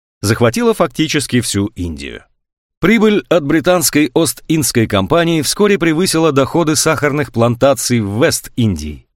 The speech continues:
Конкуренция между британской, голландской и французской компаниями вылилась в военные конфликты. К тысяча восьмисотому году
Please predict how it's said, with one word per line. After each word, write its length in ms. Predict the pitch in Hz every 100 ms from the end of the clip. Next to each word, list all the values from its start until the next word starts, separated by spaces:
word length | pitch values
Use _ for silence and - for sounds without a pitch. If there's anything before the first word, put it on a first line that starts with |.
| _ _ -
Конкуренция 640 | 92 98 98 139 - 113
между 280 | 110 107 107
британской, 540 | 95 92 120 117 107
голландской 520 | 90 85 113 120 110
и 140 | 117 104
французской 560 | - 92 - 131 - 87
компаниями 760 | 85 82 101 120 123 120 120 - _ -
вылилась 540 | 101 208 208 208 -
в 140 | 123
военные 540 | 101 107 123 165 165 151
конфликты. 560 | 143 123 180 - - - _ _ _ _ -
К 80 |
тысяча 400 | - 247 214 -
восьмисотому 720 | 175 160 156 147 180 143 123 101
году 360 | 113 123 135